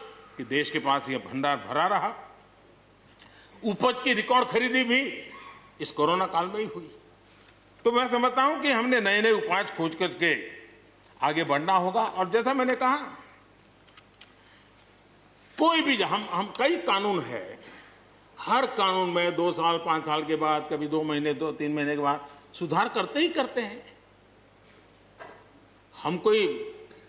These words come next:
स्टैटिक अवस्था में जीने वाले लोग थोड़े हैं जी। जब अच्छे सुझाव आते हैं तो अच्छे सुधार भी आते हैं, और सरकार भी अच्छे सुझावों को, और सिर्फ हमारी नहीं, हर सरकार ने अच्छे सुझावों को स्वीकार किया। यही तो लोकतंत्र की परंपरा है।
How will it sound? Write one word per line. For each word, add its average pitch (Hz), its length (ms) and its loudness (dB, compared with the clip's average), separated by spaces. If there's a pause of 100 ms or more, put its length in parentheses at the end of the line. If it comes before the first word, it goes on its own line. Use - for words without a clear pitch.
(120)
स्टैटिक 202 440 0
अवस्था 214 280 2
में 220 140 2
जीने 226 200 2
वाले 277 220 2
लोग 294 260 -6
थोड़े 247 200 2
हैं 220 200 -2
जी। 107 180 -14 (880)
जब 160 140 2
अच्छे 220 260 2
सुझाव 196 400 0
आते 220 200 2
हैं 240 80 0
तो 247 60 0
अच्छे 196 220 -2
सुधार 156 380 0
भी 262 120 0
आते 233 240 -2
हैं, 185 200 -12 (760)
और 160 100 2
सरकार 156 480 0
भी 294 180 2
अच्छे 240 280 2
सुझावों 196 400 0
को, 233 480 -2
और 254 220 2
सिर्फ 233 220 2
हमारी 208 320 4
नहीं, 294 200 2 (120)
हर 277 140 4
सरकार 330 440 2
ने 156 160 -4 (400)
अच्छे - 240 0
सुझावों 247 360 0
को 359 120 -2
स्वीकार 240 360 0
किया। 320 120 2
यही 294 260 4
तो 349 120 0
लोकतंत्र 262 380 2
की 294 100 -4
परंपरा 226 440 0
है। 208 220 -4